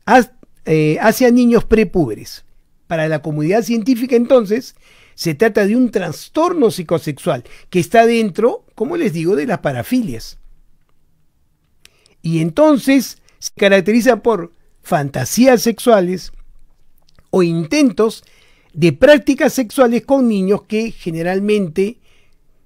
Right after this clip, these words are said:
tienen quince años o menos y pueden ser del mismo sexo o del sexo opuesto. ¿Estamos de acuerdo? Entonces la paidofilia tiene esta característica. La paidofilia es entonces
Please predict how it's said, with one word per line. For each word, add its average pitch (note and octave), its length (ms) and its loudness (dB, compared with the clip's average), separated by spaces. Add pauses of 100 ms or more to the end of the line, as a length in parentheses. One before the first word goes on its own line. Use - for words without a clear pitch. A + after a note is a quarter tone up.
tienen A#3 560 0 (180)
quince B3 440 0
años G#3+ 420 0
o D#3 140 2
menos A#3 760 0 (720)
y B3+ 160 0
pueden G#3 320 4
ser A#3 200 2
del F3 180 0
mismo A3 400 -2
sexo G#3+ 600 -6
o F3 140 -6
del D3 180 -6
sexo F3+ 520 -10 (180)
opuesto. C#3+ 600 -10 (500)
¿Estamos E3+ 340 -8
de F3+ 60 -6
acuerdo? G#3 380 -4 (360)
Entonces G#3 260 0
la F#3+ 160 2
paidofilia A#3+ 840 0 (460)
tiene B3 380 0
esta G3+ 240 -4
característica. D#3+ 840 -8
La D3 160 -6
paidofilia A3 840 -4 (580)
es G#3+ 420 -2
entonces B3+ 800 -4